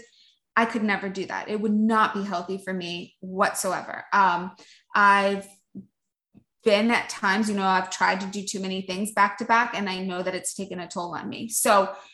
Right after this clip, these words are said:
it's not that I don't love the speaking part.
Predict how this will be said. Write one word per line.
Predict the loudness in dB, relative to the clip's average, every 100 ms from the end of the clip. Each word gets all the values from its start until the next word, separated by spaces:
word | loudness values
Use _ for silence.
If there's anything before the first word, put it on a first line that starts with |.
| -10
it's | -4
not | 4 4 6
that | 4
I |
don't | 4 0 -2 -6 -4
love | 4 4 4
the | 0
speaking | -4 -4 0 0
part. | 2 4 4